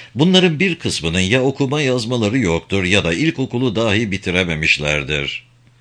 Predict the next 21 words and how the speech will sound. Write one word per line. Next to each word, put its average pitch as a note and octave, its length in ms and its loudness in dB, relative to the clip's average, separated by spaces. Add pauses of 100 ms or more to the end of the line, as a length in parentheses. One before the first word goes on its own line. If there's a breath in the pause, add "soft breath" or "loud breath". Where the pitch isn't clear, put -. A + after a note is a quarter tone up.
(960 loud breath)
Gücünü D3+ 360 4
yaydığı F3 500 4
korkudan E2 580 0
ve F2 80 2
uyguladığı F#2 680 0
şiddetten G#2 580 2
alan E2+ 380 0
bir F2 120 0
yapıdadır. D2+ 720 -2 (640 loud breath)
Bu F3+ 200 2
anlamda E2+ 500 2
mafyatik C#3 580 0
girişimcilik F2 760 0
kapitalizmin D3 880 0
vardığı B2+ 480 2
en E3 320 2
son C#3+ 300 -2
evrim A#2 580 2
noktası G#2+ 600 2 (260 loud breath)
kriminal D3 580 4
muntantıdır. G#2+ 1200 0